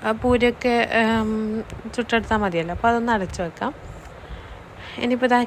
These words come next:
കറീൻ്റെത്. ഇത്, ആ, ഞാനിപ്പോൾ പൂരിയും അതുപോലെ തന്നെ സ്റ്റീം ചെയ്യുന്ന സമയത്ത് ഉമ്മ കറി റെഡിയാക്കി എടുത്തിട്ടുണ്ടായിരുന്നു. ഇതിൽ ര-, രണ്ട് സ്പൂണ് മല്ലിപ്പൊടിയും കൂടി ഉമ്മ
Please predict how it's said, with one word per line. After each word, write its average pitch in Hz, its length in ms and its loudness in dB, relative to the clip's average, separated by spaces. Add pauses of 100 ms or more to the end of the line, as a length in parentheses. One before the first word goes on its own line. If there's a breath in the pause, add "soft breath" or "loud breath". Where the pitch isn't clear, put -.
(140)
കറീൻ്റെത്. 202 540 4 (520 loud breath)
ഇത്, 247 180 4 (300)
ആ, - 20 4 (240)
ഞാനിപ്പോൾ 240 460 0 (120)
പൂരിയും 214 560 4
അതുപോലെ 196 300 2
തന്നെ 220 180 2
സ്റ്റീം 208 300 0
ചെയ്യുന്ന 214 260 4
സമയത്ത് 196 380 0
ഉമ്മ 196 120 -2 (460 loud breath)
കറി 208 260 4
റെഡിയാക്കി 202 340 2
എടുത്തിട്ടുണ്ടായിരുന്നു. 185 480 -2
ഇതിൽ 226 260 0
ര-, 233 200 2
രണ്ട് 202 300 0
സ്പൂണ് 226 300 0 (200)
മല്ലിപ്പൊടിയും 202 540 0
കൂടി 202 200 2
ഉമ്മ 190 100 -2